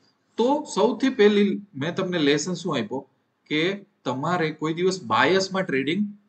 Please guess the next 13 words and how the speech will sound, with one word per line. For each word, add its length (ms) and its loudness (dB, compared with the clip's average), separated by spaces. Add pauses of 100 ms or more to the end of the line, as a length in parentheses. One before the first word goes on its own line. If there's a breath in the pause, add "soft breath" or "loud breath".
નહીં 380 -4
કરવાનું, 500 -2 (200)
તમારે 240 -2
જોવાનું 500 0
લેવલ 300 4
wise 240 0
trade 260 -4
કરવાનું. 340 -2 (840 soft breath)
હવે 140 2
તમે 220 0
મને 140 2
એવું 220 0
કહો 260 0